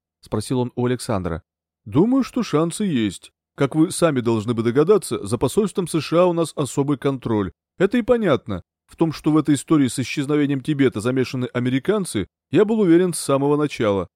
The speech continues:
Как только Лев Иванович рассказал мне про кота и про то, как он загадочно пропал, я сразу же заподозрил, что ветерок дует именно оттуда.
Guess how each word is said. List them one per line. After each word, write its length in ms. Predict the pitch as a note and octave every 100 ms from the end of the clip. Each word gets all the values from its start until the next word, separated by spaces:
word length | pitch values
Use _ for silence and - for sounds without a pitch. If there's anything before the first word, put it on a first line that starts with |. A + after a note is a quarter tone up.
| _ _ -
Как 160 | D#3+
только 300 | - D#3+ E3 F#3+
Лев 240 | D#3 C#3+
Иванович 420 | D#3+ D#3+ B2 G#2
рассказал 540 | - B2+ - C#3+ C3+ A#2+
мне 120 | A2
про 160 | B2
кота 320 | A#2 B2+ B2+ C3+
и 220 | - B2+
про 260 | - C#3
то, 220 | C3 C3+ G#2
как 200 | A#2+ A2+
он 140 | A2+
загадочно 640 | G#2+ A#2 A#2+ B2 G2+ - G#2
пропал, 420 | B2 B2+ G3+ F#3+ _ _ _
я 240 | - C3 -
сразу 320 | - G3 F3+
же 160 | E3+ E3
заподозрил, 600 | D3+ D#3+ D3+ F#3 E3 D3
что 240 | - D3
ветерок 440 | C3 C3 F3 G3+
дует 260 | C3 D3+ D#3+
именно 380 | - E3+ F3 E3+
оттуда. 640 | E3+ D3 - - A2+ G2